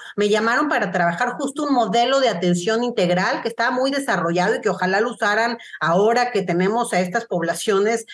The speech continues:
en la Ciudad de México. Hay que recordar, Carmen, que la cederec, esta secretaría que atendía estos temas casi en la mitad de esta dependencia, se volvió en este gobierno de Ciudad de México una dirección de área chiquita.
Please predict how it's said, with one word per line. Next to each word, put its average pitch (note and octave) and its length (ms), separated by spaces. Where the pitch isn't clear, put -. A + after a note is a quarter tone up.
en G3+ 120
la F3+ 100
Ciudad F#3+ 320
de A3+ 80
México. A3 560
Hay B3+ 120
que F4+ 120
recordar, G#3 560
Carmen, A3 440
que A#3 100
la G3+ 140
cederec, A3 760
esta A#3 280
secretaría A3 680
que A3+ 80
atendía F#3+ 500
estos A#3 300
temas G#3+ 480
casi G3+ 260
en A3+ 80
la F#3+ 80
mitad G3 420
de G#3 120
esta F#3+ 220
dependencia, A3 640
se A3+ 200
volvió A#3 500
en C#4 100
este C4+ 380
gobierno A3+ 720
de A3+ 60
Ciudad A3+ 180
de A#3+ 80
México G#3 580
una C4 240
dirección A#3 540
de A#3+ 100
área A#3 320
chiquita. A3+ 680